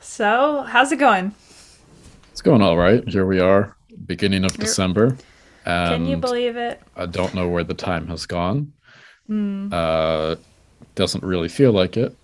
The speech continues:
Speaker 2: but here we are. And, uh,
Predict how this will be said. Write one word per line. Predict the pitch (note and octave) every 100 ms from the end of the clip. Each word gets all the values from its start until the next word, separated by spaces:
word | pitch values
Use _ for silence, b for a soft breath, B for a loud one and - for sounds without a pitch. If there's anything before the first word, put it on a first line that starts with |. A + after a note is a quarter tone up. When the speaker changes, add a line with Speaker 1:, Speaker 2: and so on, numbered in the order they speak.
| _ -
Speaker 2:
but | F2 F2 _ _
here | - G#2
we | F2+ E2+
are. | E2 F#2 - _ b b b b _ _ _
And, | - F2+ F2+ F2+ F2+ F2+ F2+ F#2+
uh, | F2+ F2 F2 F2 F2 F2 C2